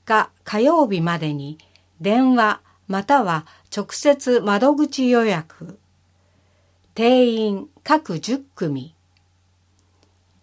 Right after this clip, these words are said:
八月二十日木曜日、午前十時十五分から十一時三十分。離乳食講座。離乳食の試食や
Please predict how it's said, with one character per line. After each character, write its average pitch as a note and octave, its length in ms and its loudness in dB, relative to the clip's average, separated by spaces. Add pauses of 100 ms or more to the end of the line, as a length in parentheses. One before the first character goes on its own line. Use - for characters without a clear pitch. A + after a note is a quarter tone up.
(360)
八 A3+ 320 -2
月 D#4 320 2
二 B3+ 160 0
十 - 160 -12
日 - 240 2
木 F#3+ 320 -4
曜 C4+ 340 2
日、 C#3+ 280 -12 (560)
午 C#4+ 200 6
前 F3 360 -2
十 C#4 320 0
時 F3 200 -6
十 C4 280 -2
五 G3+ 160 2
分 E3 280 -6
か D3 200 -10
ら D3 320 -12
十 C4+ 380 2
一 C#4 280 -4
時 E3 140 -6
三 G#3 380 -4
十 G3 220 -6 (160)
分。 C#3 300 -12 (1300)
離 G#3+ 180 4
乳 E4 300 4
食 D4 340 -4
講 A3 300 2
座。 D#3 260 -14 (1160)
離 G#3+ 180 2
乳 D#4+ 300 2
食 F#3+ 340 -2
の D#3 220 0
試 F#3 180 -6
食 A#3 380 -2
や F#3 260 -2